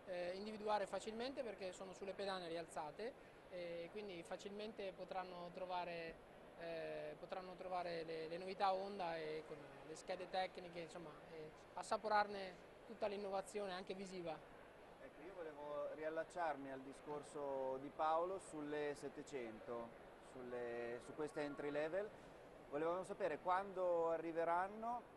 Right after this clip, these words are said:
Speaker 2: e quanto costeranno, perché pare che il prezzo sia davvero molto, molto interessante, addirittura dovrebbe esserci l'A B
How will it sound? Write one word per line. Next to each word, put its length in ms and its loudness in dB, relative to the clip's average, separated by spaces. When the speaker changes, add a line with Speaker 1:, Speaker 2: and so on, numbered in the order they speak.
Speaker 2:
e 720 0
quanto 320 0
costeranno, 640 0
perché 520 0
pare 220 4
che 80 -4
il 40 -2
prezzo 320 2
sia 160 -2
davvero 520 4
molto, 400 2
molto 260 0
interessante, 560 0
addirittura 420 2
dovrebbe 440 2
esserci 380 -4
l'A 100 0
B 140 0